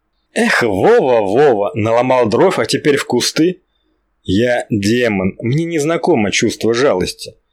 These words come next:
Отчего я должен делать исключение или преференции? Я и так пошел на аккомодацию со своей совестью». Виктор усмехнулся, лукаво приподняв бровь.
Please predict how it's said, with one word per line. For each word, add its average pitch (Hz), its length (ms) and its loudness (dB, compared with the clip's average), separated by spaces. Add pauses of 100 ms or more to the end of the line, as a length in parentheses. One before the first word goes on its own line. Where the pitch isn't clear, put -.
(180)
Отчего 151 400 0
я 135 80 2
должен 120 460 -2
делать 120 360 2
исключение 113 960 0 (200)
или 131 220 0
преференции? 120 920 -2 (380)
Я 117 280 0
и 117 60 -2
так 165 260 -2
пошел 135 340 0
на 120 200 0
аккомодацию 120 920 -2
со - 140 -6
своей 117 360 0
совестью». - 640 -2 (300)
Виктор 110 540 -2
усмехнулся, 120 920 -2 (380)
лукаво 143 480 2
приподняв 113 600 -2
бровь. 95 420 -2